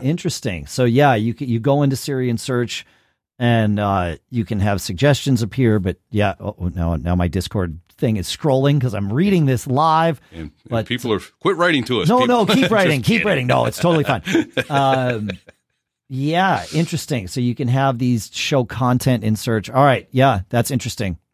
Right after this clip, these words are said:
Speaker 1: I like it. I like it. I like it. Cool. Uh, one last one.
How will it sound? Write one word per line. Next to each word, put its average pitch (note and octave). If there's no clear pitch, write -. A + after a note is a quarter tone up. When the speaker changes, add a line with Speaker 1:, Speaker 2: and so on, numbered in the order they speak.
Speaker 1:
I G#2+
like A2+
it. -
I F#2+
like G#2+
it. F2+
I F#2+
like G2
it. E2
Cool. G3
Uh, F3+
one C#4
last C#4+
one. A#3